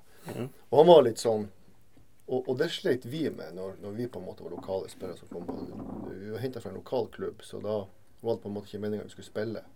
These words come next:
Speaker 2: Så alle som hentet utenfra, de abonnerte nesten på, på, på spiltid i forhold til det. Så, og, eh, da kom jeg fra Tuil, som da var rykket ned og var i andre divisjon.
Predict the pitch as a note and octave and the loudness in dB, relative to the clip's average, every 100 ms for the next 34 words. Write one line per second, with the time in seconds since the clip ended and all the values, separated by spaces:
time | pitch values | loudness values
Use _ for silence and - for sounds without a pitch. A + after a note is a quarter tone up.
0 | - - - - - - - G2+ G3 - | -20 -20 -20 -20 -20 -20 -10 -6 -6 -8
1 | - B2+ B2+ B2 G2 G#2 G#2 G#2+ F#2 F#2 | -10 -4 -4 -4 -8 -6 -6 -8 -10 -12
2 | F2+ F#2 F#2+ F#2 F2+ - - - - G#2+ | -12 -8 -8 -8 -12 -18 -20 -20 -14 -8
3 | G2+ G#2 B2 - - - - - - - | -6 -4 -4 -6 -14 -16 -20 -20 -14 -12
4 | C#2 C2 - - - F2+ - - - - | -12 -14 -18 -20 -14 -12 -12 -18 -20 -16
5 | - F2+ - - F2+ F#2 F#2 F2+ F2+ F2+ | -14 -14 -16 -18 -18 -18 -16 -14 -12 -12
6 | E2 - E2 - - - - - - - | -12 -16 -16 -18 -20 -20 -20 -20 -20 -20
7 | - F#2+ E2 G2 - - A2+ A#2+ A#2 A#2+ | -12 -8 -6 -6 -8 -12 -6 -4 -2 -2
8 | B2 A#2 F2+ F2+ F2+ - - - - - | -2 -4 -8 -10 -12 -18 -20 -20 -20 -20
9 | - - - B2 B2+ A2 - - F#2+ F#2+ | -20 -20 -10 -4 -2 -2 -6 -12 -8 -8
10 | F2+ F#2 - G2+ A2 E2+ E2+ F2+ F2 G2+ | -8 -10 -8 -4 -4 -6 -8 -10 -8 -8
11 | A#2+ A2+ A2+ - G2 | -6 -6 -6 -8 -14